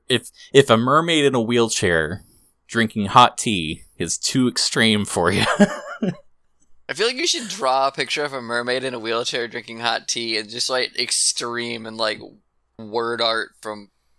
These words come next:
Speaker 2: you know, Microsoft Word ninety-three over the top.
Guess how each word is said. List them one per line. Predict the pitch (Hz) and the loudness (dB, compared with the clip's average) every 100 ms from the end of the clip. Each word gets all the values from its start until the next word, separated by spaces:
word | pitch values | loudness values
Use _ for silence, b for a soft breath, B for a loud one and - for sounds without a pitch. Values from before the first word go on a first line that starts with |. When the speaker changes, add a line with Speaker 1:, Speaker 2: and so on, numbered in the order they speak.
| _ _ | _ _
Speaker 2:
you | 110 | -8
know, | 104 107 | -6 -6
Microsoft | 107 110 - 120 104 | -4 -4 -2 -4 -2
Word | 117 113 | -6 -4
ninety-three | 110 107 107 - 113 107 98 _ _ _ _ _ | -8 -8 -14 -14 -14 -14 -16 _ _ _ _ _
over | 120 110 104 | -6 -4 -8
the | 104 | -8
top. | 107 104 107 | -4 -4 -4